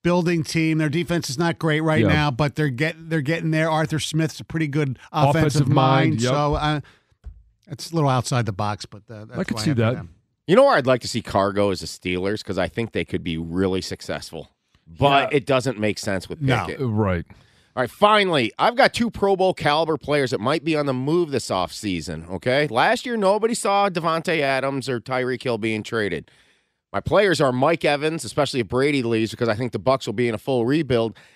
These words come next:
Speaker 3: The other's Joey Bosa, because the Chargers are entering salary cap hell, and moving Bosa would help alleviate that faster, and they get the initial cap hit out of the way, and they could kinda retool this on the fly. Hypothetically, if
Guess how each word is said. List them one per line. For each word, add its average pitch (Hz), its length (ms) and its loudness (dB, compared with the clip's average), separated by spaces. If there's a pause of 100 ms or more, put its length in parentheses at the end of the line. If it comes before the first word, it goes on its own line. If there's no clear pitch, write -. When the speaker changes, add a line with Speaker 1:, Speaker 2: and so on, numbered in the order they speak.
(180)
Speaker 3:
The 196 120 4
other's 339 280 4
Joey 208 460 4
Bosa, 123 600 0
because 113 280 -4
the 135 100 -4
Chargers 190 500 0
are 135 200 -4
entering 165 340 -2
salary 185 480 -2
cap 151 360 0
hell, 98 500 -2
and 113 160 -2
moving 165 340 2
Bosa 131 460 0 (240)
would 110 100 -2
help 139 200 2
alleviate 131 720 0 (360)
that 123 240 0
faster, 185 720 0
and 127 160 0
they 123 80 2
get 113 200 -6
the 120 80 -2
initial 131 280 -4
cap 156 300 -2
hit 151 120 -2
out 131 160 2
of 117 60 -2
the 113 80 2
way, 160 360 2
and 135 100 0
they 123 80 0
could 113 160 -6
kinda 131 260 -2 (340)
retool 143 520 -2
this 123 160 -2
on 113 120 -2
the 95 60 -4
fly. 101 460 -2 (380)
Hypothetically, 202 840 0
if 127 140 -2